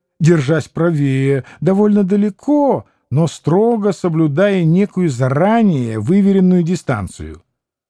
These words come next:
«Скверно», — подумал он, опустив руку в карман куртки и касаясь пистолета. «Похоже, хвост. И добром не отвяжется». Подтолкнул Ольгу, показал взглядом.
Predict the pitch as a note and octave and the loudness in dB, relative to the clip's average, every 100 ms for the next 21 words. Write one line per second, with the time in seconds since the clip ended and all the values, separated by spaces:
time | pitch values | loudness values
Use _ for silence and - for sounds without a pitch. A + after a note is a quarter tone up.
0 | _ - - A2+ A#2 A#2+ B2+ D3 D#3 D3 | _ -16 -2 0 2 0 0 0 0 -2
1 | _ _ _ C#3 C#3+ D#3 D3+ D#3+ D#3 D#3 | _ _ _ 0 4 4 2 0 -2 -4
2 | - E3 D3+ C#3 D#3 D3 - D3 C#3+ D#3 | -6 -4 -2 0 0 -2 -2 -2 0 0
3 | D#3 - D#3 F3 - - D#3 - - C3 | 0 -2 -2 -2 -4 -2 -2 -2 -4 -4
4 | - D#3+ - D#3+ D3+ - D#3+ - D#3+ D3 | 0 -2 0 -2 -2 -4 -6 -2 0 2
5 | D3 - D3+ C#3 _ _ _ _ _ - | 0 -2 -4 -6 _ _ _ _ _ -6
6 | G#2 - B2+ C#3 C#3+ F3+ E3+ E3+ F3 - | -4 -2 0 0 -2 -2 0 0 -4 -8
7 | _ - _ _ _ _ _ _ - C#3 | _ -20 _ _ _ _ _ _ 0 2
8 | D3 D#3+ D3 D3 D#3+ E3 E3 E3 - A#2 | 4 2 2 2 2 2 0 -2 -4 -4
9 | A2+ A2+ A2 A2 G2+ - G#2+ A2 G2+ _ | -2 -2 -4 -8 -10 -8 -6 -4 -6 _
10 | _ _ E3+ E3 - F3 F3 E3 G3+ F#3+ | _ _ 0 0 0 0 0 2 2 2
11 | E3 D3+ C3+ F3+ E3+ - D3 B2+ E3 D#3+ | 2 0 0 -2 -2 -4 -4 -2 -2 -2
12 | B2+ A#2+ B2 A2 B2 B2 | -4 -4 -2 -2 -2 -2